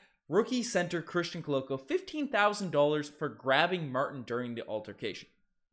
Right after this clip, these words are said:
What they're referring to, what Shams is referring to in this, is when Christian Koloko a-, ended up getting a shoulder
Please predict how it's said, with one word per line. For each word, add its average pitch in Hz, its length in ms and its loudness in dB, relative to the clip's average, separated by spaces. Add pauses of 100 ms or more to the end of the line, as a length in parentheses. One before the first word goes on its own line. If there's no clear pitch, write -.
(460)
What 202 260 -4
they're 370 100 4
referring 165 500 4
to, 156 100 -8
what 220 140 -4
Shams 262 340 -2
is 196 120 -8
referring 156 400 -4
to 147 140 -6
in 143 100 -6
this, 143 240 0 (320)
is 165 240 2 (240)
when 180 100 -4
Christian 359 400 -2
Koloko 262 640 4
a-, 170 320 6
ended 180 220 0
up - 60 -12
getting 165 220 0
a 127 60 0
shoulder 202 720 2